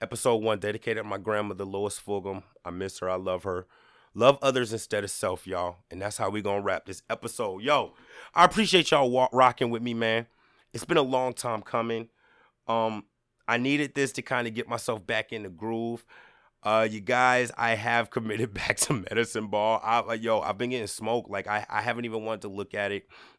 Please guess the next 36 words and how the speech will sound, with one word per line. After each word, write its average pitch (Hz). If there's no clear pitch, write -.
I 95
haven't 101
been 101
in 101
the 92
right 92
mindset. 95
But 92
I 101
realized 113
that 98
there 104
might 110
be 117
someone 110
out 107
there 101
who 90
goes 104
through 98
that, 82
whether 95
it 107
be 110
the 98
anger 104
or 98
the 80
overwhelming 107
or 90
feeling 101
like 95
constant 110
losses 101
or -
constant, 107